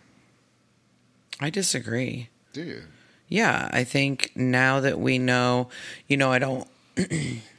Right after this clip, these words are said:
Speaker 1: you know, it's one of those things where I think, like, w-, when you know the rules to the game, it's easier to play.
Speaker 2: Okay, fair enough.
Speaker 1: And I think
Speaker 2: So you think the ultimate
Speaker 1: Yeah, I
Speaker 2: approach,
Speaker 1: think now that we know
Speaker 2: just
Speaker 1: we
Speaker 2: go after what you
Speaker 1: Yeah,
Speaker 2: would
Speaker 1: we have
Speaker 2: like.
Speaker 1: to be more forward for what we're interested in.
Speaker 2: I would say so.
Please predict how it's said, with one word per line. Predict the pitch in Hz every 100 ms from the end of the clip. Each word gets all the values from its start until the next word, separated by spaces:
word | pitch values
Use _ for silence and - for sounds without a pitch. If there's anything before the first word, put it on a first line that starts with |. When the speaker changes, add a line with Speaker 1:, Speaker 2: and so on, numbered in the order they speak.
| 131 - - _ _ _ _ _ _ - - - - -
Speaker 1:
you | 104 170
know, | 165 156
it's | 160 -
one | - 160 175
of | 190
those | 180 170
things | 175 165 147
where | 151
I | 143
think, | 147 139
like, | 139 131
w-, | 131 - - - - - -
when | 156
you | 151
know | 143 143
the | 135
rules | 123 123 123 151
to | - 127
the | 127
game, | 131 135
it's | 139 -
easier | 143 131 131 127
to |
play. | 117 117 107 151 240
Speaker 2:
Okay, | 160 160
fair | 143 143 143
enough. | 135 104 - -
Speaker 1:
And | 160
I | 143
think | 135 156 156 - - -
Speaker 2:
So | - 117
you | 113
think | 113 123
the | 101 110
ultimate | 107 92 104 101 98 -
Speaker 1:
Yeah, | - 269 262
I | 143 107
Speaker 2:
approach, | 104 180
Speaker 1:
think | 214 185
now | 185 185
that | 180
we | 180
know | 165 156
Speaker 2:
just | 156 143
Speaker 1:
we |
Speaker 2:
go | 110 98
after | 90 104
what | 90 90
you | 71 80
Speaker 1:
Yeah, | 82 220 208 135
Speaker 2:
would | 127
Speaker 1:
we | 151
have | 156 147
Speaker 2:
like. |
Speaker 1:
to | 160
be | 143 143
more | 143 143 165
forward | - 143 127 131 147 165
for | - 131 123
what | 120 117
we're | 131 131
interested | 120 127 - 120
in. | 117 117 135 156
Speaker 2:
I | 98
would | 92
say | - 76
so. | - 62